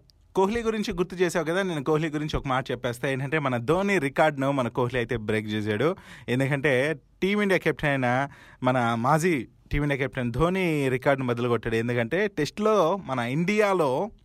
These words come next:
టీమిండియా అత్యధిక, ఆ, విజయాలు అందించిన నాయకుడిగా మన ఘనత సాధించాడు కోహ్లీ. ఎందుకంటే ధోని మన స్వదేశంలో ముప్పై టెస్టులకు గాను ఇరవై ఒక్క మ్యాచ్లు గెలిపిస్తే as a కెప్టెన్గా,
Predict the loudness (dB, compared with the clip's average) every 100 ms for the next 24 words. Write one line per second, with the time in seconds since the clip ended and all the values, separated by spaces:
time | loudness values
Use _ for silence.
0 | _ -20 _ 0 2 2 2 0 4 4
1 | 4 0 0 -4 _ _ _ _ _ -4
2 | 0 0 0 0 -2 -4 -4 0 2 2
3 | 0 -4 -2 -2 -2 -4 -12 -20 -12 -4
4 | -2 -2 0 -2 -2 -6 -10 _ _ -8
5 | -4 -2 0 -2 -2 -4 -4 -2 -2 -2
6 | -4 -2 -2 -2 -4 -2 -2 -2 -2 -2
7 | -2 -4 -4 -16 -20 0 2 4 2 0
8 | -4 -2 2 4 4 2 2 2 2 4
9 | 2 2 2 0 4 4 4 0 -4 0
10 | -2 2 2 4 0 -2 -6 _ -6 2
11 | 2 2 2 2 2 0 4 4 4 0
12 | 0 0 -4 -10 _ -6 -4 -4 -4 -4
13 | -2